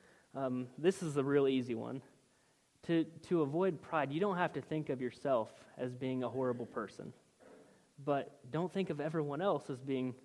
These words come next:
horrible people either, right? We're all at the same level. Uh, the next one is rudeness. Again, just ask your family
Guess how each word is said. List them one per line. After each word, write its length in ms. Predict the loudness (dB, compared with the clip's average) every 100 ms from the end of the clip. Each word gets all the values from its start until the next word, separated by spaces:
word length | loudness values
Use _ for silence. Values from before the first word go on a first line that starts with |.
| -4
horrible 340 | 0 2 0
people 520 | -4 -6 -6 -6 -6 -8 -2
either, 420 | 0 0 -4 -8 -14 _ _ _ _
right? 100 | -2
We're 160 | 2 4
all 160 | 4
at 80 | 4
the 80 | 0
same 320 | -4 -2 0
level. 420 | 0 0 0 -8 -14 _ _ _ _ _ -20 -20 _
Uh, 140 | -2 2
the 100 | 6
next 220 | 4 4
one 100 | 2
is 180 | 2 2
rudeness. 600 | 2 2 2 0 -4 -8
Again, 320 | -2 0 0
just 180 | 0 -4 -10 -16 -6
ask 300 | -6 -4 -6
your 100 | -6
family 500 | -6 -6 -6 -8